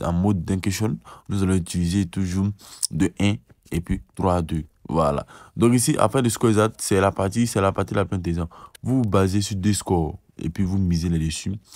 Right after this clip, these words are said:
Vous misez dessus et puis vous allez gagner. Voilà, ne, ne, ne faites pas autre chose. Voilà, ne faites pas autre chose. Voilà, donc c'est quoi ça marche ? Voilà, même hier, même dans les scores d'hier, on verra ici, voilà, trois un. Voilà,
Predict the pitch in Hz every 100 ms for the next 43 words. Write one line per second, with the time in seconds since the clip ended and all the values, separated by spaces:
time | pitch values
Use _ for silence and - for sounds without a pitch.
0 | - _ - 104 95 85 92 85 82 101
1 | 101 - 85 87 95 87 82 82 80 76
2 | 73 _ _ - 82 69 87 95 98 95
3 | 95 92 95 101 - - 104 104 98 87
4 | 78 - 85 85 82 - - 92 90 95
5 | 104 107 _ _ - 69 69 50 - 87
6 | - - 95 87 87 85 - - _ -
7 | 80 82 110 104 104 101 95 101 98 90
8 | 85 - 90 85 87 85 82 87 87 92
9 | 82 85 95 85 85 87 - _ - -
10 | _ 80 87 82 80